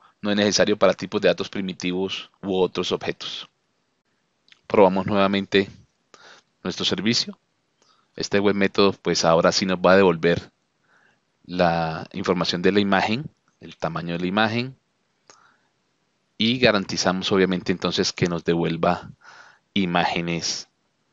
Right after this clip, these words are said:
necesarias. Creamos ahora una Java Application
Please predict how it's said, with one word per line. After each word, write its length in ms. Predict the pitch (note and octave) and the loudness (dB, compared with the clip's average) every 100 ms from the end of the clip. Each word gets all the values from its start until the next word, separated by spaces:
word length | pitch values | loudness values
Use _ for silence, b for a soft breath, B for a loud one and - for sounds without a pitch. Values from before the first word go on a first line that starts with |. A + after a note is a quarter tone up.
| _ _ _ | _ _ _
necesarias. 760 | F#2 F#2 F2 G2 E2 - - - - | -4 -2 2 2 2 -2 -14 -14 -4
Creamos 400 | - F#2 G2 A2+ | 4 6 6 4
ahora 460 | G2+ F#2+ G#2+ A2+ - b b b b _ | 6 8 6 4 -4 b b b b _
una 180 | G#2 G2 | 0 2
Java 220 | G2 G2+ | 6 6
Application 640 | G#2 G2 - A2 A2 F3+ | 6 4 4 4 4 0